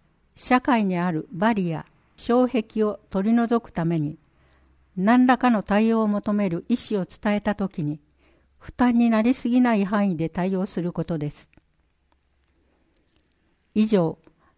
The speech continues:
差別解消に関する三つの法律でした。私たちにできること。差別や偏見をなくすために、人権問題に関心を持つこと。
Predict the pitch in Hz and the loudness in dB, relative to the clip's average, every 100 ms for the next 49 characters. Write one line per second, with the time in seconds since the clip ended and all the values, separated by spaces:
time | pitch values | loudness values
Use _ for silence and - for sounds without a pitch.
0 | _ _ - - 254 233 - - 214 233 | _ _ -14 0 2 2 -2 -2 0 0
1 | - 226 220 - 214 220 196 175 - - | 0 0 0 0 -2 -2 -4 -6 -10 -6
2 | 180 - - 269 208 180 165 170 - 156 | -4 -4 2 4 4 -2 -2 -4 -4 -6
3 | 165 - 156 _ _ _ _ _ _ _ | -6 -10 -12 _ _ _ _ _ _ _
4 | _ _ _ _ _ _ _ _ _ _ | _ _ _ _ _ _ _ _ _ _
5 | _ _ _ _ _ _ _ _ _ _ | _ _ _ _ _ _ _ _ _ _
6 | _ _ _ _ _ _ _ 180 190 262 | _ _ _ _ _ _ _ 0 4 4
7 | - - 196 - 165 147 139 160 226 208 | 2 0 -2 0 0 0 0 0 2 2
8 | - 147 - - _ - - - _ _ | 0 -6 -6 -10 _ -20 -20 -20 _ _
9 | _ _ _ _ _ _ _ _ - - | _ _ _ _ _ _ _ _ -18 4
10 | 277 277 254 - 175 175 - - 240 269 | 6 8 6 4 2 2 -2 4 6 6
11 | 269 254 233 240 214 - - - 180 160 | 4 4 4 4 2 -2 -10 -2 0 2
12 | 151 156 _ _ _ _ _ _ _ 156 | -2 -4 _ _ _ _ _ _ _ 2
13 | 214 269 269 269 262 254 233 190 175 156 | 8 8 8 6 8 8 6 4 4 2
14 | 151 - 214 269 - 240 226 220 220 - | 0 4 4 4 2 2 4 2 2 0
15 | - 165 143 | -4 -4 -4